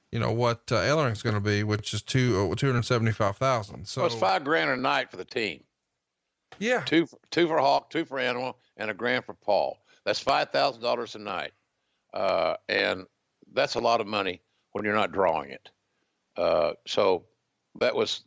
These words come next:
Speaker 2: that's, and we didn't book the Road Warriors. If you, if Road Warriors, we didn't book them well. I don't know who, I don't know how many people really booked them well,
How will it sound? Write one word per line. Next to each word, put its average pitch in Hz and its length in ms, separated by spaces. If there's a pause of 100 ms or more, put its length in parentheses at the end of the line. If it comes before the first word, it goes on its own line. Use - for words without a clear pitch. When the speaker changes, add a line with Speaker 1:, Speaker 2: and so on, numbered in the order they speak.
Speaker 2:
that's, 117 280
and 113 500
we 160 100
didn't 151 220
book 143 220
the 95 80
Road 107 180
Warriors. 104 420 (760)
If 127 260
you, 185 120
if 139 120
Road 190 200
Warriors, 175 260 (260)
we 151 100
didn't 175 140
book 175 140
them 135 100
well. 147 460 (720)
I 147 80
don't 147 100
know 131 60
who, 139 140
I 139 80
don't 151 100
know 131 60
how 143 100
many 151 140
people 147 180
really 143 160
booked 117 260
them 131 160
well, 139 460